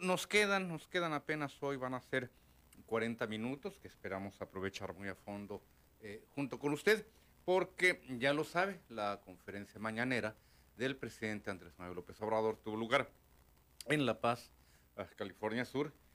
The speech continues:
y por consiguiente, pues, el cambio de horario nos hizo, nos, nos redujo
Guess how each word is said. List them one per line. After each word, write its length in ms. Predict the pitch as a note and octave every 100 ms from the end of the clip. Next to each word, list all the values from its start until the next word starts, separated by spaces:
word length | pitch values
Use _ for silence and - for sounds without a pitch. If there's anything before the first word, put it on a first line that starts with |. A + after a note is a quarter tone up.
| -
y 80 | -
por 140 | C3 D3+
consiguiente, 800 | E3+ - F3+ G3 G#3 F#3 G#3 G3
pues, 360 | - A#2+ - A2+
el 160 | G2+
cambio 320 | B2+ B2 B2+
de 40 | B2
horario 460 | D3 D#3 D3+ D3+ - - - -
nos 240 | G#2 G2 A#2
hizo, 400 | A2 - A2 F#2
nos, 300 | A2 G#2 A#2+
nos 240 | A#2 A#2
redujo 480 | C#3 F#3+ - B2+